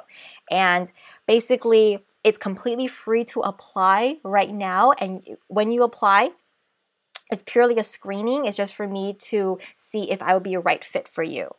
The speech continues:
because I don't wanna waste your time if I'm not the right fit for you. So you just answer a few questions in the application. It's completely free. After you submit your application, give me, like,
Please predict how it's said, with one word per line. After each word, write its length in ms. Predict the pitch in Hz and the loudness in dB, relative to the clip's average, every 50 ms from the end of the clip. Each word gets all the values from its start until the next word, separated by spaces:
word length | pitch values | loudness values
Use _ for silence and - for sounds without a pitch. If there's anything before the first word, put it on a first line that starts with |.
| _ _ - | _ _ -14
because 340 | 180 175 - 180 175 175 - _ _ _ _ _ | -12 -4 -2 -2 -2 -2 -6 _ _ _ _ _
I 120 | - 208 254 | -6 -4 -2
don't 140 | 311 320 320 | -2 0 0
wanna 200 | 302 294 294 277 | 0 0 0 0
waste 220 | 262 233 233 - | 0 0 0 -2
your 80 | 247 233 | -6 -8
time 340 | - 208 185 190 220 269 - _ _ | -6 -6 -6 -6 -6 -8 -12 _ _
if 140 | - 202 - | -10 -8 -6
I'm 120 | 202 196 | -4 -4
not 100 | 196 190 | -4 -4
the 60 | 190 | -2
right 180 | 180 165 - - | -2 -4 -4 -4
fit 160 | - - - | -8 -12 -12
for 140 | - - 175 | -10 -10 -10
you. 220 | 151 151 - - - - - _ | -8 -8 -10 -10 -12 -18 -20 _
So 160 | _ - - | _ -8 -6
you 60 | 196 196 | -6 -6
just 120 | 208 214 | -6 -4
answer 260 | - 214 214 208 214 | -4 -6 -6 -6 -8
a 40 | 190 | -10
few 180 | 196 - 254 269 | -6 -6 -6 -6
questions 380 | 262 - 254 262 - 254 233 | -4 -4 -4 -4 -4 -6 -6
in 60 | 233 | -6
the 40 | 220 | -6
application. 760 | 226 226 240 - - 233 196 202 - - 214 208 208 214 208 196 - - _ | -6 -6 -8 -10 -8 -8 -8 -8 -8 -6 -4 -4 -4 -4 -6 -8 -14 -20 _
It's 120 | - - - | -20 -20 -12
completely 580 | - 202 185 180 _ - 240 240 - 214 208 | -12 -12 -12 -10 _ -6 -6 -4 -6 -8 -12
free. 560 | 208 - - - 226 233 240 247 254 269 285 285 _ - - - _ _ - | -12 -14 -10 -4 -2 -2 0 0 -2 -6 -8 -10 _ -20 -20 -20 _ _ -2
After 200 | - 196 - - | -2 -2 -2 -4
you 40 | 240 | -6
submit 260 | 220 - 240 226 220 | -6 -4 -6 -4 -2
your 80 | 220 214 | -2 -4
application, 640 | 214 - 208 - - 220 220 - - 254 240 240 233 | -4 -4 -8 -10 -8 -8 -8 -6 -4 -4 -4 -4 -4
give 140 | 226 202 | -6 -6
me, 160 | 208 214 208 202 | -6 -6 -4 0
like, 260 | 202 190 185 180 | 2 2 2 0